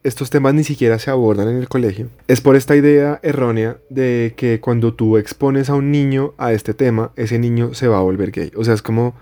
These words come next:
yo no sé por qué la gente cree, o sea, todas las personas que son anti-gay, que porque un niño esté expuesto a el concepto de homosexualidad o de una sexualidad diversa, se va a volver gay. Yo no entiendo eso. Porque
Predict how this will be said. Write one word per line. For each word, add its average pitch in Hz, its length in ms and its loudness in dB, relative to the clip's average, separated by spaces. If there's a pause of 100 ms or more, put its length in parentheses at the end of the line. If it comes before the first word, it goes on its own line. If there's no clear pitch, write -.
(200)
yo 135 180 4
no 135 100 4
sé 147 400 4
por 151 160 -2
qué 151 160 4
la 143 140 6
gente 147 480 0
cree, 123 420 2 (140)
o - 40 -20
sea, 135 120 0
todas 143 240 6
las 151 80 2
personas 147 340 -2
que 143 80 -6
son 127 280 -4
anti-gay, 123 540 -4 (280)
que 127 380 4 (100)
porque 131 260 0
un 127 80 2
niño 131 220 2
esté 143 240 4
expuesto 147 680 0
a 143 280 -2 (120)
el 127 160 -4
concepto 120 540 0
de 131 60 0
homosexualidad 113 800 -2
o 113 120 -6
de 101 200 2
una 101 200 -2
sexualidad 120 460 0
diversa, 107 460 -2 (260)
se 131 220 4
va 110 200 6
a 107 60 2
volver 104 400 0
gay. 80 260 -8 (140)
Yo 123 180 2
no 135 60 4
entiendo 107 400 0
eso. 98 160 -12 (160)
Porque 143 340 2